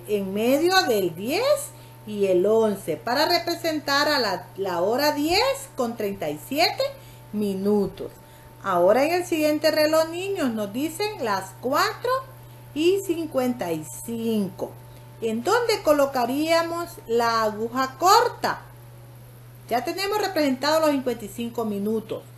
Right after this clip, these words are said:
pero nos hace falta colocar la aguja que representa la hora, y es la aguja corta. Entonces, ¿en dónde lo colocaríamos? Eh, muy bien, entre el cuatro y el cinco para representar las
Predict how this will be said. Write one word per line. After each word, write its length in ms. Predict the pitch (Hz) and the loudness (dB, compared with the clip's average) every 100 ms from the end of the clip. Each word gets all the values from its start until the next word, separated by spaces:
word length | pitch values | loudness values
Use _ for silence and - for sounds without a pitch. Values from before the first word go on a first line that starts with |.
| - - - - | -20 -20 -10 2
pero 300 | 285 302 311 | 6 6 4
nos 180 | 277 226 | 0 -2
hace 280 | 226 285 | -2 -4
falta 580 | 285 285 262 262 339 349 | -2 -2 -2 -2 -2 -2
colocar 560 | - 226 202 - 180 180 | -2 0 0 -2 -6 -4
la 140 | 208 | -2
aguja 380 | 208 214 262 311 | 0 0 -2 -4
que 80 | 302 | -4
representa 640 | 262 190 - 165 156 156 | -4 -6 -6 -8 -6 -6
la 200 | 151 156 | -4 -2
hora, 460 | 214 302 392 359 - - - | 2 4 4 0 -4 -14 -14
y 120 | - 156 | -6 -6
es 80 | |
la 140 | 190 175 | -4 -4
aguja 460 | 175 202 247 214 - | -2 -2 -2 -4 2
corta. 480 | 311 403 392 - - - - - - | 4 4 2 -6 -12 -16 -16 -18 -10
Entonces, 240 | - 285 | -2 0
¿en 60 | 277 | 2
dónde 280 | 302 349 370 | 2 2 2
lo 140 | 370 | 2
colocaríamos? 840 | 370 349 339 311 381 523 508 508 - - - - - - - | 4 2 2 2 6 6 4 -4 -8 -18 -20 -20 -20 -20 -10
Eh, 240 | 180 151 147 | -4 -4 -4
muy 400 | 175 240 277 214 | -2 0 0 -2
bien, 760 | 156 202 311 427 427 320 220 | -4 -2 0 2 2 2 0
entre 420 | 196 190 180 170 | -4 -6 -4 -2
el 100 | 156 | -2
cuatro 540 | 147 190 254 415 427 466 480 - - - | -4 -2 0 0 -2 -6 -6 -12 -20 -14
y 300 | 202 196 175 | -10 -2 0
el 140 | 156 | 0
cinco 600 | 143 - 294 359 381 359 330 | -2 -4 -2 -2 -2 -2 0
para 180 | 196 175 | -2 -4
representar 840 | 180 165 165 160 147 139 196 214 | -6 -8 -10 -10 -12 -8 -6 -6
las 200 | 214 170 | -6 -10